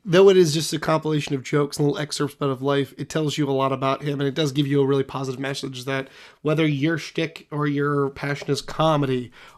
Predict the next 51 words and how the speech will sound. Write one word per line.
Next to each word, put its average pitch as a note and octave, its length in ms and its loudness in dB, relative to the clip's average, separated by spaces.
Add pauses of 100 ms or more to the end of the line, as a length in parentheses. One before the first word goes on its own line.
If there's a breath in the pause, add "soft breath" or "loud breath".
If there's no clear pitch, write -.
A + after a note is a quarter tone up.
or C#3 320 2
painting D3 640 -4 (260 loud breath)
or D3 120 0
whatever, E3+ 280 0
what E3 140 -4
have D#3+ 260 -2
you, B2+ 160 -6
whatever C#3+ 300 0
is C3 100 2
your C3+ 100 0
livelihood C#3 480 -2
or C3 40 -6
something, D3+ 400 -6 (280 loud breath)
that, C#3 380 -2
you D3 140 0
know, C3+ 340 -2
you D3 200 -4
can D#3+ 120 -2
always D3 160 2
go D3+ 140 0
back C3 300 -4
to C#3 60 -10
that. - 300 -12 (340 loud breath)
And, C#3 480 -2
you C#3+ 140 -2
know, C3+ 140 0
it's, C#3 260 -2
it's D3+ 140 -8
good E3+ 120 2
to D#3+ 60 2
look D#3+ 180 -2
back D#3+ 280 0
on D3 100 0
your C3 140 0
work, - 420 -8 (220)
and C#3 100 -6
it's C3+ 180 -6
good D3 200 -6
to D3 40 0
look D3 140 0
at D3+ 60 -2
the C3+ 80 -2
future. C#3+ 380 -6
So C#3+ 360 -4 (100)
there's D#3+ 280 -2
a, C#3+ 160 0 (520 loud breath)
if G#3 120 -2
you G#3 120 2
think A#3 220 0
about F#3 160 4
it, D#3+ 240 -4